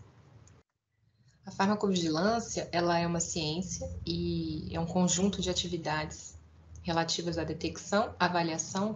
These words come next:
compreensão e prevenção de eventos adversos e outros problemas relacionados a medicamentos.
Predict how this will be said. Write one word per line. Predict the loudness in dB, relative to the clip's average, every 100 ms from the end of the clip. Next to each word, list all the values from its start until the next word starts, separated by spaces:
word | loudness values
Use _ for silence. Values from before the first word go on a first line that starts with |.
| -4
compreensão | -2 0 0 2 2 2 0 0 0 0
e | -2
prevenção | 4 4 4 2 0 -2 -2 -2 -4
de | 0
eventos | 2 4 4
adversos | 2 2 2 4 2 2
e |
outros | 2 2
problemas | 0 2 2 2 2 2
relacionados | 2 4 4 4 2 0 0
a | 2
medicamentos. | 2 2 2 2 0 -8 -10